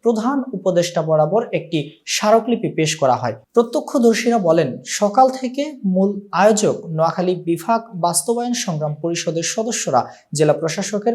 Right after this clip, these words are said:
কার্যালয়ের সামনে জড়ো হতে থাকেন। এরপর একে একে সেখানে এসে জড়ো হন বৈষম্য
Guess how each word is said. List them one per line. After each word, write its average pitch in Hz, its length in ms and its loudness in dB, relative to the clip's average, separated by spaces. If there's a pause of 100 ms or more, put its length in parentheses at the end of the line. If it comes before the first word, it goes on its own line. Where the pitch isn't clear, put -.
কার্যালয়ের 151 520 0
সামনে 185 300 0 (400)
জড়ো 170 260 8
হতে 151 240 -4
থাকেন। 135 240 -2 (300)
এরপর 185 240 8 (520)
একে 220 160 2 (100)
একে 254 180 0 (100)
সেখানে 165 300 -6 (100)
এসে 240 160 0 (400)
জড়ো 196 260 10
হন 131 200 -2
বৈষম্য 151 300 0